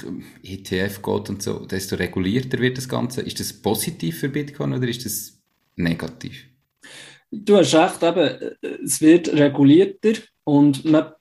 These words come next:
Speaker 2: probiert halt, oder sagen wir mal, die Wall Street probiert Bitcoin immer mehr ins Korsett zu zwängen von, vom traditionellen Finanzsystem mit diesen Wrapper wie eben E T F und ein Tracker-Zertifikat und,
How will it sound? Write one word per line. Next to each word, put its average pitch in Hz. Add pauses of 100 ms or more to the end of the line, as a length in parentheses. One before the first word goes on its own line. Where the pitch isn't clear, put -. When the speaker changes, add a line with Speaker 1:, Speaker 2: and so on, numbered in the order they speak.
(120)
Speaker 2:
probiert 151
halt, 160
oder 135
sagen 135
wir 143
mal, 147
die 139
Wall 143
Street 160
probiert 143
Bitcoin 151
immer 151
mehr 143
ins -
Korsett 143
zu -
zwängen 156
von, 135
vom 135
traditionellen 139
Finanzsystem 135
mit 127
diesen 127
Wrapper 131
wie 127
eben 123
E 127
T 127
F 120
und 117
ein 117
Tracker-Zertifikat 131
und, 117